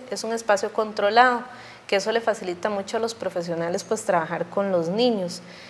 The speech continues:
En, en una sala, bueno, hay cantidad de equipos, ¿verdad? Pero para en esta en específico, este, lo que se donó fue una piscina de bolas. Eh, son bolas blancas que con un efecto de luces cambian de color,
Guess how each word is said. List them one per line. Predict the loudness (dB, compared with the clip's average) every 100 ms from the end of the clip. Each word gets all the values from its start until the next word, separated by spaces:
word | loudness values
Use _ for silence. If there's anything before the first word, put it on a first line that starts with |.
| -6
En, | 2 4 4 2 0 -2 0
en | 0
una | 4 6
sala, | 12 12 12 10 8 6
bueno, | 4 6
hay | 4 2 -8 -18 -18 4
cantidad | 6 6 10 12
de |
equipos, | 12 8 0 2 2
¿verdad? | 4 4 4
Pero | 4
para | 6 6
en | 6
esta | 4 2 4
en | 4
específico, | 4 2 4 0 -2 -4 -2 -4 0
este, | -2 0 -4 2 4 6 4 2 2
lo | 0
que | -2
se | 0
donó | 2 4 2
fue | 2 2
una | 2 2
piscina | -2 -2 0 2
de | 4
bolas. | 6 8 8 6 0 -6 -12 -18 -20 -10 0
Eh, | 2
son | 2 2 2
bolas | 6 10 10 8
blancas | 6 4 4 2 -2 -2
que | -4 -2 0 0 -2 -2
con | 0
un | 0 0
efecto | 2 4 4 10 10
de |
luces | 10 6 2 -2
cambian | 2 4 4 2
de | 2
color, | 2 4 6 6